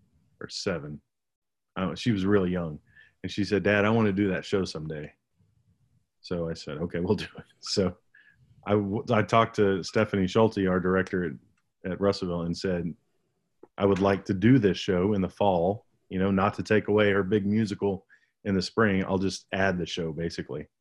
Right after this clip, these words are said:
So I took six kids and my handful of designer, my techies, and, uh, and we did it. And then we performed for the state at festival to be adjudicated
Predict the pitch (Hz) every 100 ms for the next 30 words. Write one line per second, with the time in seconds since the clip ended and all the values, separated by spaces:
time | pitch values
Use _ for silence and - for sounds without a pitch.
0 | _ _ _ _ _ - 101 95 92 -
1 | 110 80 _ - 123 123 - 123 113 117
2 | 101 - - 98 101 101 95 98 107 110
3 | 107 110 104 95 95 101 107 107 98 95
4 | 92 _ - - 117 104 95 92 - _
5 | _ _ _ _ 95 95 92 92 87 98
6 | 110 139 90 - _ _ _ _ _ _
7 | - - _ 95 101 107 107 104 101 92
8 | 95 - 117 117 117 110 101 92 - -
9 | 101 101 98 95 92 80 92 92 87 -
10 | - 151 104 - - _ _ _ _ -
11 | - - 95 - 131 147 - 87 87 90
12 | 98 92 90 117 113 101 90 87 95